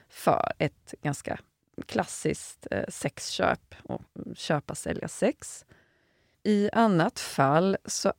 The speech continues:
är det någonting lite annorlunda och någonting som rör sig mer mot en gråzon mellan prostitution och någonting annat som då mer kan likna en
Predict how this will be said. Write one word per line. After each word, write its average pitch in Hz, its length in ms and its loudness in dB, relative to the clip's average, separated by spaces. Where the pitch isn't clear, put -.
är 196 400 10
det 277 220 4
någonting 151 520 4
lite 147 360 0
annorlunda 202 960 6
och - 520 -2
någonting 156 500 2
som 156 380 0
rör 208 360 6
sig - 180 -2
mer 160 260 2
mot 156 200 -4
en 147 120 0
gråzon 175 920 2
mellan 143 680 4
prostitution 139 960 2
och - 480 2
någonting 143 500 0
annat 143 580 2
som 156 240 0
då 135 160 0
mer 147 220 2
kan - 200 -4
likna 170 600 2
en 143 360 4